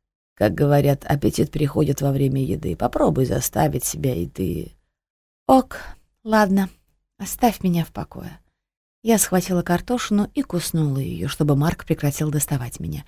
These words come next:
Я вообще не могла припомнить, когда в последний раз ощущала во рту этот хрустящий соленый вкус жареной картошки. Вопреки ожиданиям, это было вкусно и меня не замутило.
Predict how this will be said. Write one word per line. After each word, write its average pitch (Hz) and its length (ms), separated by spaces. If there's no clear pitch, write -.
Я 190 100
вообще 170 360
не 175 100
могла 147 320
припомнить, 165 560
когда 143 280
в - 60
последний 135 480
раз 156 260
ощущала 147 480
во 131 120
рту 160 220
этот 143 180
хрустящий 160 720
соленый 156 460
вкус - 420
жареной 165 440
картошки. 160 680
Вопреки 180 380
ожиданиям, 165 580
это - 140
было 147 180
вкусно 190 580
и 196 80
меня 156 280
не 185 100
замутило. 143 680